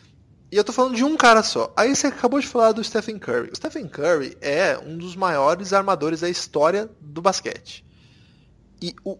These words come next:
assim, você pode dizer, "Não, o Oscar Robertson foi mais dominante, o John Stockton foi um armador que deu umas assistências, blá, blá." Ok, o fato é, se você botar todos esses caras pra jogar, o Curry é o cara que mais é imarcável de todos eles,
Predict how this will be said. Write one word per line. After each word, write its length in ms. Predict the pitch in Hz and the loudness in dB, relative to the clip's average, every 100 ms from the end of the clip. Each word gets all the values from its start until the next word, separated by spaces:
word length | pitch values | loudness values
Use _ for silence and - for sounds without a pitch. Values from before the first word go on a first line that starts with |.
| _ - | _ -6
assim, 300 | 180 190 151 | -4 -4 -6
você 160 | - | -4
pode 200 | 240 294 | 2 2
dizer, 160 | 226 214 | 4 4
"Não, 440 | 247 269 240 196 | 6 6 4 4
o 140 | 196 214 | 4 6
Oscar 340 | 214 - 185 | 6 4 4
Robertson 640 | 180 220 208 202 - 202 165 | 6 6 4 0 -4 -8 -6
foi 180 | 185 | -4
mais 300 | 180 190 180 | -2 -2 -2
dominante, 680 | 156 165 156 196 185 151 - | -4 -4 -2 0 0 -2 -6
o 20 | |
John 120 | 143 185 | -4 -4
Stockton 460 | - 190 196 190 | 2 2 4 0
foi 200 | 175 190 | -6 -6
um 20 | |
armador 340 | 180 170 175 175 | -6 -4 -4 -6
que 100 | 170 | -6
deu 100 | 175 | -8
umas 160 | 175 165 | -6 -6
assistências, 640 | 156 147 - 170 170 - | -6 -8 -8 -6 -6 -8
blá, 220 | 165 160 | -6 -6
blá." 40 | - - - - - | -8 -18 -20 -10 0
Ok, 360 | 214 151 113 - _ | 0 0 -8 -10 _
o 60 | - | 0
fato 380 | - 226 226 151 | 4 6 6 2
é, 120 | 110 | 2
se 80 | - | -4
você 200 | 175 185 | -4 0
botar 260 | 196 196 | 2 2
todos 420 | 185 285 294 247 | 2 2 2 0
esses 140 | - 214 | -2 0
caras 320 | 180 139 139 | 4 4 4
pra 120 | 151 | -2
jogar, 500 | 139 127 165 147 - | -2 0 2 0 -4
o 80 | 160 | -12
Curry 320 | - - 190 | -6 0 2
é 40 | 196 | 2
o 60 | |
cara 280 | - 175 175 | 0 0 0
que 180 | 175 180 | -2 -10
mais 540 | 156 156 196 208 - - | -6 -4 -4 -6 -10 0
é 260 | 165 190 190 - | 2 2 0 -8
imarcável 680 | 208 196 175 - 156 160 165 | 0 4 4 4 2 2 0
de 120 | 156 | -6
todos 380 | - 196 190 143 | -2 -2 -2 -6
eles, 280 | 147 151 | -8 -8